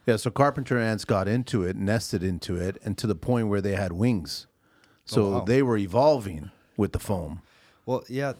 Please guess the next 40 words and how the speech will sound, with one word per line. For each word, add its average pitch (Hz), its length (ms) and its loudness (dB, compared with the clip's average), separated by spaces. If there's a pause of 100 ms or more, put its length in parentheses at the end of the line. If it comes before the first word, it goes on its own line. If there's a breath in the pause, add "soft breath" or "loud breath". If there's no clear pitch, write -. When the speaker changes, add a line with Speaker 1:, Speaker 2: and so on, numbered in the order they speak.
Speaker 2:
that's 151 240 -8
the 131 100 -10
fun, 135 300 -8
that's 131 320 -8
the 123 120 -10
funny 135 220 -4
thing 98 160 -12
is, 101 160 -14
like, 104 180 -8 (640)
as 113 220 -2
we 113 140 -2
go 113 160 -2
more 107 280 -6
green, 104 540 -6 (640)
you 104 80 -16
know, 104 220 -18
everybody 101 340 -12
wants, 101 300 -12 (160)
everything's 110 320 -4
gotta 104 200 -4
be 101 120 -10
green 113 460 -2
and 101 120 -8
safe 110 460 -6
and 98 80 -10
low 110 100 -4
V 107 180 -6
O 104 80 -8
C. 110 420 -8 (380)
What 107 220 -8
are 120 60 -4
we 123 100 -4
removing 110 480 -6
from 98 200 -16
some 101 200 -8
of 101 60 -10
these 101 180 -8
that 95 240 -14
benefited 101 560 -18
us? - 460 -20